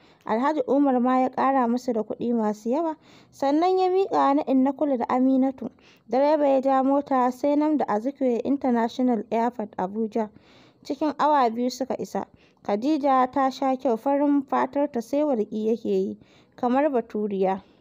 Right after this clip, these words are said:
Riga da siket ne a jikinta, ɗinkin ya fito da ita sosai, sai ta rataye wani ƙaramin gyale a kanta, ba ta ɗaura ɗankwali ba. Tun da take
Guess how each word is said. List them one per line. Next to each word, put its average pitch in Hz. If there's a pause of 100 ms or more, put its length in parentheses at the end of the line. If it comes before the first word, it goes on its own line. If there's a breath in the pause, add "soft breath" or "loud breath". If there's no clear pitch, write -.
(1300 loud breath)
Riga 269
da 311
siket 285
ne 254
a 240
jikinta, 254
ɗinkin 262
ya 240
fito 262
da 220
ita 226
sosai, 220 (400 loud breath)
sai 294
ta 294
rataye 285
wani 254
ƙaramin 247
gyale 220 (340 soft breath)
a 208
kanta, 226
ba 208
ta 240
ɗaura 302
ɗankwali 208
ba. 208
Tun 339
da 302
take 277